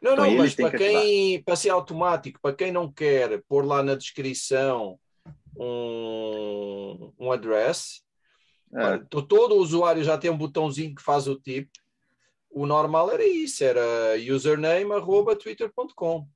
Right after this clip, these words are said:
Speaker 2: O, o,
Speaker 1: Já
Speaker 2: tipo
Speaker 1: tá.
Speaker 2: assim, em, em, teoricamente, teoreticamente, não sei, é, faz sentido, assim, acho, acho ótima a ideia, acho que faz sentido. O problema é que na hora que você pegar o seu usuário arroba twitter ponto com,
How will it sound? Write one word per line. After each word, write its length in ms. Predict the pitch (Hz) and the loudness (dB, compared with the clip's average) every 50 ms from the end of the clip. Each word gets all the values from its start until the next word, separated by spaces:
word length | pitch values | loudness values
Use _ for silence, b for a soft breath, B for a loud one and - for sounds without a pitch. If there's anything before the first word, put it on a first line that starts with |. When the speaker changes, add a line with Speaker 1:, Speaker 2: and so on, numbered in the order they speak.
| _ _ _ _ _ _ _ _ _ _ _ _ _ _ | _ _ _ _ _ _ _ _ _ _ _ _ _ _
Speaker 2:
O, 220 | - 135 147 - - _ _ _ _ _ _ _ _ _ _ _ _ | -2 -2 -2 -2 -4 _ _ _ _ _ _ _ _ _ _ _ _
o, 320 | - 135 135 120 - - - | -4 -4 -4 -6 -10 -14 -6
Speaker 1:
Já 100 | - 127 | -2 -2
Speaker 2:
tipo 140 | 123 - 147 | -2 0 0
Speaker 1:
tá. 60 | 135 | 0
Speaker 2:
assim, 100 | - 147 | 2 2
em, 340 | 131 113 110 117 123 110 - _ _ _ _ _ - | 2 0 0 -2 -4 -6 -8 _ _ _ _ _ -2
em, 400 | 127 123 131 131 127 120 - - _ _ _ _ _ _ _ _ _ _ _ _ | 0 0 2 0 0 -2 -6 -10 _ _ _ _ _ _ _ _ _ _ _ _
teoricamente, 1120 | - 127 120 123 131 139 135 - 143 120 110 107 113 123 139 147 - - - - - _ _ _ _ | 0 2 2 2 2 0 -2 -4 -6 -6 -4 -4 -4 -4 -6 -8 -10 -14 -16 -16 -20 _ _ _ _
teoreticamente, 600 | - 104 104 101 107 104 - - - 98 98 90 | -4 -2 0 -2 -2 -4 -8 -12 -14 -14 -12 -12
não 80 | 101 98 | -12 -8
sei, 200 | - 95 85 - b b b b | -6 -6 -6 -6 b b b b
é, 260 | - 98 95 90 85 - - - | -4 -2 -2 -2 -4 -6 -6 -4
faz 160 | - 123 - | -4 -4 -4
sentido, 420 | - 147 120 - - 113 98 92 | -6 -8 -6 -2 -2 0 0 0
assim, 220 | 90 - - 98 85 | -4 -4 -4 -8 -6
acho, 300 | 73 92 95 - - - | -6 -6 -6 -8 -8 -6
acho 280 | 95 95 - - - 110 | -6 -6 -4 -2 0 0
ótima 340 | 104 104 101 98 - 101 98 | 2 2 0 -2 -2 -4 -4
a 40 | 92 | -2
ideia, 420 | 92 92 95 101 101 98 95 - | 0 0 2 2 2 2 2 0
acho 160 | 95 98 - - | -2 -6 -8 -6
que 60 | _ | _
faz 120 | - 98 | -8 -8
sentido. 300 | - 104 - - 98 98 | -6 -10 -8 -6 -6 -6
O 40 | 92 | -2
problema 300 | - 107 101 110 127 139 | -2 0 0 2 0 -2
é 40 | 135 | -2
que 160 | - - 120 | -2 -2 -2
na 100 | 110 110 | 0 0
hora 140 | 117 120 120 | 0 0 -2
que 120 | - - | -4 -4
você 240 | 123 120 - - 113 | -4 -4 -2 -2 -2
pegar 400 | - - 107 98 101 95 92 - b b b b b - | -2 -2 0 0 0 0 0 -4 b b b b b -12
o 80 | 101 | -10
seu 200 | - - 117 117 | -4 0 2 2
usuário 460 | 127 120 107 113 110 104 101 98 98 | 2 2 2 2 2 2 2 2 0
arroba 440 | 95 92 - 104 104 101 98 98 92 - _ | 0 0 0 0 0 2 2 0 0 0 _
twitter 280 | - 104 98 - 101 - | -4 -4 -4 -4 -6 -8
ponto 200 | 95 90 87 - | -8 -10 -12 -10
com, 300 | _ 127 131 123 101 - | _ -4 -2 -2 -2 -4